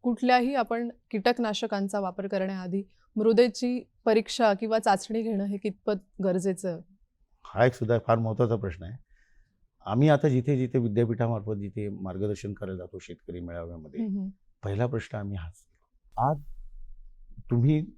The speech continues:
Speaker 2: ज-, आरोग्य पत्रिका जमिनीची घेतलेली
Speaker 1: हम्म, हम्म.
Speaker 2: आहे का? बऱ्याच लोकांचं असं की नाही अजून आम्ही घेतली. आम्ही त्यांना सांगतो की का, का गरजेचं आहे?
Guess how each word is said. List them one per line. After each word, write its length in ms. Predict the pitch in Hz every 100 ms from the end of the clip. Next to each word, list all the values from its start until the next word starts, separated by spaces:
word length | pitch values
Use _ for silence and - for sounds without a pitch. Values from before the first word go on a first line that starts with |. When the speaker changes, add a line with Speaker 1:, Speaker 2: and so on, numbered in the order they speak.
| - _ 110 98
Speaker 2:
ज-, 280 | 117 117 107 -
आरोग्य 320 | 101 120 123
पत्रिका 400 | 143 95 117 117
जमिनीची 420 | 110 98 101 98 107
घेतलेली 320 | 104 98 98
Speaker 1:
हम्म, 140 | 92
हम्म. 120 | 87
Speaker 2:
आहे 160 | 80 80 -
का? 120 | 85 - - _ _ _ _ _ _
बऱ्याच 300 | 110 151 175 180
लोकांचं 640 | 165 160 151 135 139 143
असं 160 | 135 135
की 120 | 135
नाही 260 | 120 104
अजून 200 | 90 82
आम्ही 180 | 78 73
घेतली. 200 | 73 - _ _ _ _ _ _
आम्ही 260 | 104 95 104
त्यांना 160 | 117
सांगतो 280 | 117 101 110
की 120 | 98
का, 360 | - - 120 143
का 260 | 139 131 151
गरजेचं 460 | 131 107 127 123
आहे? 80 | 95